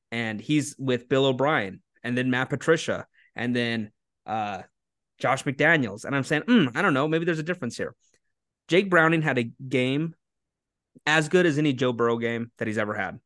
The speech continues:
And Jake Browning has a historically weak arm for an N F L Q B. That's why he was undrafted out of Washington. He had a great college career with U W.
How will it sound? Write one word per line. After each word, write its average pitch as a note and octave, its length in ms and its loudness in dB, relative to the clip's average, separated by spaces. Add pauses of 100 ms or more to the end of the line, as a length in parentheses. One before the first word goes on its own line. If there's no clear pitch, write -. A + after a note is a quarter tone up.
(140)
And C3 160 -2
Jake D#3+ 200 4
Browning D#3 280 4
has B2+ 320 -2
a A#2 140 -4
historically C#3+ 680 0
weak B2+ 320 -2
arm A#2+ 260 0
for A2+ 160 -2
an G#2+ 60 -2
N A2 120 -2
F A2+ 100 -4
L A2+ 100 0
Q A2+ 200 -6
B. G#2 180 -4
That's G#2 180 -8
why A2 120 -2
he A2+ 60 0
was A2+ 120 -4
undrafted A#2 480 0
out G#2 100 -4
of G#2 80 -10
Washington. G#2+ 460 -8
He G#2+ 60 -6
had G#2 100 -6
a G#2 40 -6
great A#2+ 260 -4
college A2 340 -4
career G#2+ 320 -4
with G#2+ 220 -10
U G#2+ 80 -8
W. G2+ 260 -8